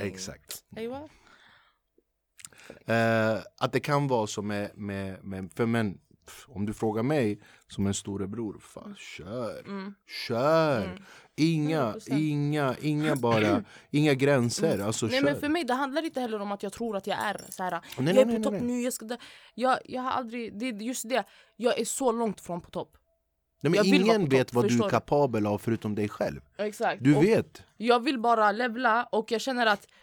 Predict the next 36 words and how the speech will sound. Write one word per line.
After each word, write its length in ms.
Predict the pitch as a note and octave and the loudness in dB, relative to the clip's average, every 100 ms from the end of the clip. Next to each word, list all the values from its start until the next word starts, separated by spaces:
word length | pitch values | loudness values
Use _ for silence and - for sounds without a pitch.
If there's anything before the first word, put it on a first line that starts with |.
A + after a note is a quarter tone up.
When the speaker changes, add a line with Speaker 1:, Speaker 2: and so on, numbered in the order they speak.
| - | -2
Speaker 2:
jag 180 | A3+ | 2
vill 200 | A3 A#3 | 2 0
inte... 420 | B3+ - A3 G#3 F3+ _ _ _ _ _ _ - | -4 0 4 4 2 _ _ _ _ _ _ -2
När 120 | A3+ | 4
jag 100 | A#3 | 6
s-, 320 | A#3 A#3 A3+ | 4 -8 -4
snackar 320 | C#4 C4+ C#4 | -2 0 0
om 220 | A3+ G3+ - _ _ - | 0 -4 -8 _ _ -4
röd, 340 | G#3+ A#3+ G#3+ | 4 4 4
gul, 200 | F3+ A3 | -2 -4
grön, 340 | F3+ A3+ G#3 F#3 | 0 2 4 2
jag 140 | G3+ | 0
menar 280 | A3 A3 B3+ | 2 2 2
inte 220 | B3+ - F#3+ | 0 -4 -2
att 240 | F3 - - _ _ | -2 -4 -20 _ _
orten 260 | - G#3+ G3+ | -10 -4 -6
är 40 | |
trash, 260 | F#3 A#3+ F#3+ - | 0 2 2 0
det 60 | |
är 40 | G#3 | -8
inte 120 | G#3 | -4
det 120 | G3+ | -2
jag 140 | G3+ | -2
menar. 220 | G3+ G#3 - | 0 2 2
Speaker 1:
Nej, 80 | |
nej, 100 | F3+ | 2
jag 100 | A#2 | 2
Speaker 2:
Absolut 300 | - - A3+ | 0 -2 -2
Speaker 1:
förstår. 140 | C#3 A3+ | -2 -6
Speaker 2:
inte, 160 | G3+ | -6
utan 320 | G3+ F#3 A3+ G#3 | -6 -2 -4 -2
det 60 | |
jag 140 | A3+ A3+ | -2 0
menar 300 | A#3 B3 A3 | 0 2 2
är 140 | F#3+ | 0
att... 200 | F3+ - | -2 -4